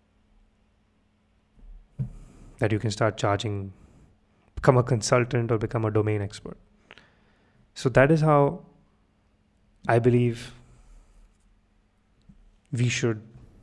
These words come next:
help people and have this mindset of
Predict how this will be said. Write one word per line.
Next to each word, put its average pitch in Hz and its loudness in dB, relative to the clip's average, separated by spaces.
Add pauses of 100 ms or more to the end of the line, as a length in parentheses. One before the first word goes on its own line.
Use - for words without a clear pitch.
(3000)
help - -2
people 104 -12 (1000)
and 107 -6
have 107 -4
this 113 -6
mindset 117 -4
of 117 -8